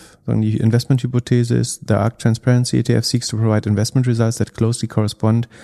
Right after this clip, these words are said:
before fees and expenses to the Transparency Index, ähm, der auch eine Abkürzung hat, which is designed to track the stock price movement of the hundred most transparent companies in the world.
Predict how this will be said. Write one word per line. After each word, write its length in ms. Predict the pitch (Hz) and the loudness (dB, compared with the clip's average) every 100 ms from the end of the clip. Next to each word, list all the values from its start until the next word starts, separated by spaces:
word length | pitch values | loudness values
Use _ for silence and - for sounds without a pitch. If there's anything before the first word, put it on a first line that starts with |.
| - - - | -20 -12 -4
before 380 | 101 - 117 | -2 0 -2
fees 280 | 117 120 113 | 0 -2 0
and 80 | 110 | 0
expenses 560 | 101 - 107 117 113 - | -2 0 0 2 -2 -2
to 140 | 110 | -2
the 80 | 98 | 0
Transparency 680 | - 101 - 107 110 - 104 | 0 -2 2 0 2 0 0
Index, 540 | 110 104 - - - - | 2 0 -2 -8 -8 -4
ähm, 420 | 101 101 101 104 - _ _ - | -2 0 -2 -4 -8 _ _ -4
der 100 | 98 | -2
auch 100 | 101 | 0
eine 120 | 107 | 0
Abkürzung 400 | 101 - 113 107 | -2 -2 -2 0
hat, 160 | 107 - - - - - | -2 -4 -14 -20 -18 -4
which 160 | 113 117 | -4 -2
is 120 | - | -4
designed 380 | 107 101 110 120 | -2 0 0 0
to 80 | |
track 280 | 95 117 107 | -2 -2 -2
the 80 | 101 | -4
stock 300 | - 120 - | -2 -4 -4
price 280 | - 110 - | -2 0 0
movement 320 | 110 113 107 | -2 0 -2
of 120 | 101 | 0
the 100 | 101 - _ - | -4 -6 _ -2
hundred 280 | 117 110 - | 0 0 2
most 280 | 113 127 - | 2 2 -2
transparent 520 | 117 113 - 104 104 | -2 -2 -2 -2 0
companies 480 | 101 101 98 95 - _ - _ _ | -2 -2 -2 -2 -6 _ -20 _ _
in 180 | 113 98 | -2 0
the 80 | 92 | 2
world. 320 | 87 80 - | -2 -4 -10